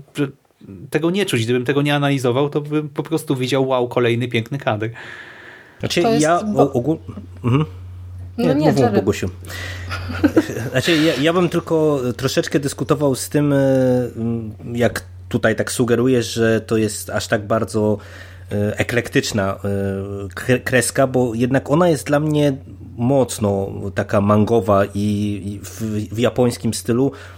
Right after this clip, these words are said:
Speaker 2: taki duch się unosi moim zdaniem całościowo nad tym, e, komiksem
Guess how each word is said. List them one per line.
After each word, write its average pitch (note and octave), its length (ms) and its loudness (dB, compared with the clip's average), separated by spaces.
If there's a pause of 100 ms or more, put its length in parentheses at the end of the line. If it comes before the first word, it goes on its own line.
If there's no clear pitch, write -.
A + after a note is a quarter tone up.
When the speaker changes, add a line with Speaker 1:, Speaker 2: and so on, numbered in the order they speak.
(460)
Speaker 2:
taki B2+ 240 -2
duch D3+ 200 -4
się - 120 -2
unosi C3 420 -2
moim G#2 320 0
zdaniem G2+ 380 0 (440)
całościowo A2 680 2
nad G2 280 0
tym, G2+ 300 -2
e, G#2+ 120 -2
komiksem A2 600 4